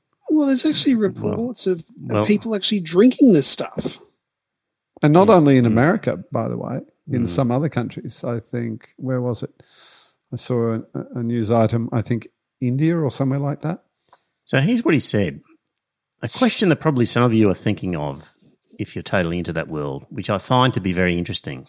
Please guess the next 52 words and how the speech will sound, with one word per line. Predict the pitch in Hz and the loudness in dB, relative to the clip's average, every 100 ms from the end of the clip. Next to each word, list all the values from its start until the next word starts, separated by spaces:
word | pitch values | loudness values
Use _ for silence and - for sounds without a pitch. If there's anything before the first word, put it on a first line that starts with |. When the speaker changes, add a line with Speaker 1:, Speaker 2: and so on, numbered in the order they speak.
| - | -14
Speaker 2:
So | - 139 | -2 -2
supposing | 151 156 185 156 | 0 2 4 4
we | 113 | 2
hit | 107 127 | 0 -4
the | 80 | -4
body | 92 95 | -2 -2
with | 87 | -2
a | 85 | -6
tremendous, | - 95 95 98 92 - - _ _ _ _ - | -6 -4 -2 -2 0 0 -2 _ _ _ _ -8
whether | 87 80 | -6 -4
it's | 92 | -2
ultraviolet | 92 - 82 90 95 101 | -2 -2 0 2 2 -2
or | 85 | -6
very | 80 98 | -4 -4
powerful | - 87 82 85 | -2 -6 -4 -4
light, | 85 87 87 - _ _ _ _ _ - | 0 0 -2 -6 _ _ _ _ _ -2
and | 127 | 0
I | |
think | 226 233 | 0 0
you | 151 | 0
said | - 151 | 2 4
that | 120 104 | 2 0
hasn't | 120 113 101 | 0 0 0
been | 95 | -2
checked, | - 90 73 - | -2 -4 -4 -10
but | - | -8
you're | 107 | -2
going | 104 92 | -2 -2
to | |
test | - 80 - | -6 -10 -10
it. | 78 - | -12 -16
Supposing | - 135 - 233 202 196 | -6 -6 0 0 2 2
you | 135 | 2
brought | 101 117 120 - | 2 0 0 -2
the | 95 | -6
light | 95 117 120 - | 2 2 2 2
inside | 156 180 - 156 156 120 | 2 4 4 4 2 0
the | |
body, | 95 117 113 78 64 _ _ | -2 0 0 -2 -8 _ _
which | 107 - | -8 -6
you | |
can | 117 104 | -4 0
do | 117 113 117 117 | 2 2 0 -2
either | 117 104 | -4 -4
through | - 123 | -2 -2
the | 104 | 0
skin | - - 104 95 95 | -4 -4 -4 -2 -2
or | 90 | -4
in | 90 | -4
some | - 85 | -4 -4
other | 82 80 | -4 -4
way. | 78 73 65 67 | -4 -4 -8 -16